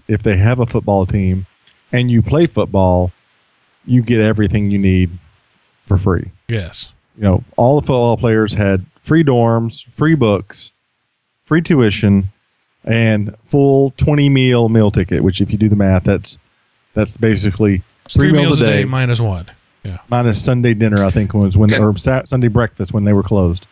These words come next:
Speaker 1: <clears throat>
Speaker 3: Yeah.
Speaker 1: And I
Speaker 3: That's
Speaker 1: remember
Speaker 3: the
Speaker 1: one
Speaker 3: thing.
Speaker 1: of the football players getting suspended because he stole steaks from the Piggly Wiggly.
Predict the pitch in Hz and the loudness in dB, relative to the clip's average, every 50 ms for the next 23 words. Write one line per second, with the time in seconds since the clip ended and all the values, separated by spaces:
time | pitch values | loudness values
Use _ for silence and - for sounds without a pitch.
0 | _ _ _ _ _ _ _ - 202 170 135 123 107 _ _ _ _ _ _ _ | _ _ _ _ _ _ _ -10 -8 -8 -8 -10 -10 _ _ _ _ _ _ _
1 | _ _ _ _ - 123 104 78 76 73 _ _ _ _ _ - 131 135 139 135 | _ _ _ _ -4 -4 -4 -4 -6 -12 _ _ _ _ _ -2 0 0 2 2
2 | 135 139 135 139 131 135 143 143 127 - - 139 131 123 - - 123 117 113 98 | 0 0 2 2 2 2 0 0 -2 -4 -4 -2 -2 -2 0 0 0 0 -2 -4
3 | 101 - 123 110 95 110 107 104 104 104 - _ _ _ _ _ _ _ _ _ | -2 -4 -4 -4 -2 -6 -6 -6 -6 -8 -12 _ _ _ _ _ _ _ _ _
4 | _ _ _ _ _ _ _ - - 117 127 - - 165 170 170 139 113 104 101 | _ _ _ _ _ _ _ -8 -6 -6 -6 -2 0 0 0 2 2 2 0 0
5 | 101 101 113 104 - 127 120 120 117 113 - 117 123 107 - - - 135 139 147 | 0 0 -2 0 0 0 0 0 -2 -2 -4 -4 -4 -4 -4 -2 0 0 2 4
6 | 147 147 135 127 - 135 127 123 117 - - - 110 107 98 95 110 107 107 110 | 2 2 0 -2 -2 -2 -2 -2 -2 -6 -10 -10 -8 -8 -4 -4 -4 -4 -2 0
7 | 107 101 98 85 87 87 90 90 | 0 0 0 0 -4 -8 -8 -12